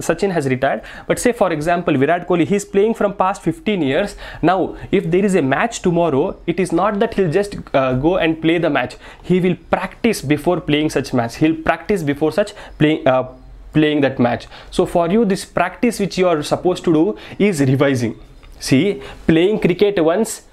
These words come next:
and s-, uh, scoring century is different, but scoring century f-, e-, in each and every match is very important. Once you, if you score century, you, uh, we may call it as a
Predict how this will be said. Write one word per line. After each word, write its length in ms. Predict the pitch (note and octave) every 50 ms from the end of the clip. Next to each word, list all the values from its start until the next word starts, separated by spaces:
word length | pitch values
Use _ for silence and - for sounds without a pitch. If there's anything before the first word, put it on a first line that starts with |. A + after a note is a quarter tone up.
| _ - - -
and 160 | D3+ E3+ F#3+ -
s-, 160 | - - - - - - -
uh, 80 | D3
scoring 380 | B2 - - F3 F#3 G3 G3+ G3+
century 400 | G3+ - E3+ D#3+ D#3+ G3 G3 G3
is 140 | F#3+ E3+ D3
different, 480 | C#3 C#3 D#3 - - F3+ E3 C3+ - - -
but 280 | C3+ C#3+ D#3 D#3+ - - - -
scoring 400 | - - - F3 F#3+ G3+ A3 G3+
century 440 | - - F3 F3 E3+ - G#3 G3 G#3+
f-, 160 | G3+ - - -
e-, 220 | - G3+ G3 - -
in 160 | - D#3+ E3 D#3+
each 220 | E3+ G3+ G#3+ -
and 140 | G#3+ G3+ G3
every 300 | - D#3 D3+ F3+ G#3 G3
match 380 | D3+ C3+ C#3+ E3 E3 C#3 - - - - B2 -
is 160 | D#3+ E3 D3+
very 180 | D3 D3+ D#3+ D#3
important. 520 | C3+ C3 B2+ C3 B2+ B2+ B2+ A#2+ A#2 -
Once 280 | A#2+ C#3+ F3 G3+ G3+ -
you, 80 | G#3
if 140 | G3 - -
you 80 | F#3 F3
score 260 | - - F#3 F#3+ F3+
century, 500 | - F3+ F3+ - G#3 A3 A#3+ G#3+ - -
you, 180 | D#3 D#3+ D#3+ D#3+ D3+
uh, 100 | C#3 C3
we 140 | C3+ E3
may 120 | F3 F#3 F3
call 200 | - E3+ E3+ F3
it 80 | F3
as 160 | F3+ E3 D#3+ G#3
a 160 | B3 C4+